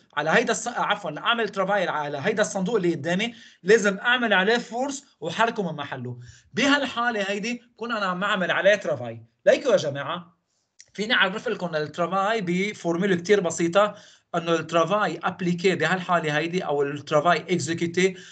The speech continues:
بيكون بهالحالة كمية الفورس اللي أنا عم أعمل لها أبليكاسيون فوا كوا فوا لا ديستانس، آه، سور لاكيل لو-، لوبجي بوج.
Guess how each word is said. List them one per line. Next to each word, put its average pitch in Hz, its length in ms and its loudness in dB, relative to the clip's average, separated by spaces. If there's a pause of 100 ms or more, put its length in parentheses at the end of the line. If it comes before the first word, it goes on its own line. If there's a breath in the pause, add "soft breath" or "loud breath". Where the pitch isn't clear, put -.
(160 loud breath)
بيكون 151 240 -2
بهالحالة 160 420 0
كمية 160 540 0
الفورس 180 360 -2
اللي 170 120 -2
أنا 170 120 -2
عم 160 140 -4
أعمل 160 220 -2
لها 151 100 -4
أبليكاسيون 160 640 -2 (300 loud breath)
فوا 160 280 2
كوا 175 260 4
فوا 170 440 2
لا 147 160 4
ديستانس، 165 800 0 (520 loud breath)
آه، 135 760 4
سور 180 240 4
لاكيل 175 680 2 (200 loud breath)
لو-، 165 340 2
لوبجي 147 440 4
بوج. 123 260 -2